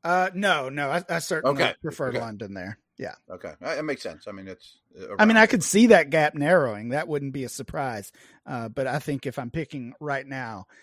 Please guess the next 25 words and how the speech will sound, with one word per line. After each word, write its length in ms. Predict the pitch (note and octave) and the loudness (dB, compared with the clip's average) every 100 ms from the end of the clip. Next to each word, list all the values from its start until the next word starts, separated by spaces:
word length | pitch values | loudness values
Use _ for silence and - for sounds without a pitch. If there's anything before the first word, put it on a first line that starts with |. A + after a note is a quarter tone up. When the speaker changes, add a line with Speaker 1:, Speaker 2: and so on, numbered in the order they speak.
| _ _ | _ _
Speaker 1:
um, 420 | B2+ A2 G#2 G2 - | -12 -10 -10 -12 -14
especially 420 | - - D#3 - | -10 -4 -4 -2
with 140 | C3+ A#2 | -6 -8
the 40 | |
competition 760 | - D#3 C#3 C#3 D#3+ C#3 C3+ A#2 | -6 -4 -4 -6 -6 -4 -4 -6
that 160 | A#2 - _ | -8 -10 _
the 80 | B2 | -10
J 240 | A#2 C3 | -4 -2
S 160 | B2 - | -2 -4
N 180 | C3 A#2+ | -6 -4
is 200 | F3 E3+ | -2 -2
gonna 160 | D#3+ C#3 | -2 -2
have 240 | C#3 B2+ | -2 -4
in 80 | B2 | -6
the 80 | A#2 | -8
short 360 | - E3 C#3+ | -4 -2 -4
term, 340 | - B2 G#2+ - _ _ _ - | -8 -10 -10 -14 _ _ _ -12
uh, 280 | B2 A2+ G#2+ | -6 -6 -6
I 220 | B2 A#2 | -4 -2
would, 380 | A2 A2 G#2 G2+ | -2 -2 -2 -4
uh, 180 | F#2 F2+ | -6 -6
I 80 | A#2+ | -6
would 160 | A2 | -6
prefer 320 | - B2 G2+ F2+ | -8 -8 -6 -8
London. 420 | F2 F#2+ - | -8 -12 -16